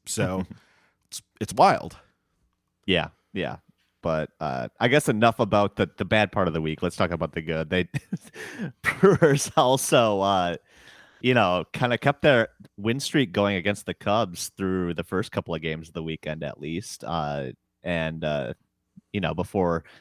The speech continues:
Speaker 2: kinda coming up short on Sunday. But again, hard to be upset with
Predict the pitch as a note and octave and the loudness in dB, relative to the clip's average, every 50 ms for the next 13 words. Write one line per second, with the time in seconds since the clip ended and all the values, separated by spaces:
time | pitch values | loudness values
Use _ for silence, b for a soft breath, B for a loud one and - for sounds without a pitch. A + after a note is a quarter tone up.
0 | b _ - - F#2+ F2 - - G2+ F2+ E2 E2 - - - - G2+ E2+ D#2 - | b _ -4 -2 -2 -2 -2 -2 -2 -2 -2 -4 -4 -6 -6 -4 -2 -2 -2 -4
1 | - D#2+ D#2 D2+ - - - D#2 D#2+ D#2 D#2 D#2+ F2 F#2+ - - F2+ E2+ E2 D#2 | -6 -8 -8 -8 -8 -6 -6 -6 -4 -2 -2 0 0 0 0 0 -2 -2 0 0
2 | F2+ E2 D#2 D#2 D#2+ D2+ - _ _ _ _ - - F2+ F#2+ F#2 F2 E2+ - - | 0 -2 -2 -2 -4 -10 -14 _ _ _ _ -14 -4 -2 0 0 0 -2 -6 -4
3 | - G#2 G2 F#2 F2 E2+ E2 D#2+ b b b b b b b b - F#2 G#2+ G2+ | -2 0 0 0 0 -2 -2 -4 b b b b b b b b -8 -2 2 2
4 | F#2+ F2+ F2+ - - - - A2+ G2 F#2 - - G2+ F#2 F2 E2+ E2+ - - - | 2 2 2 -2 -6 -2 2 2 2 2 0 -2 -2 0 0 0 -2 -4 -6 -10
5 | - | -12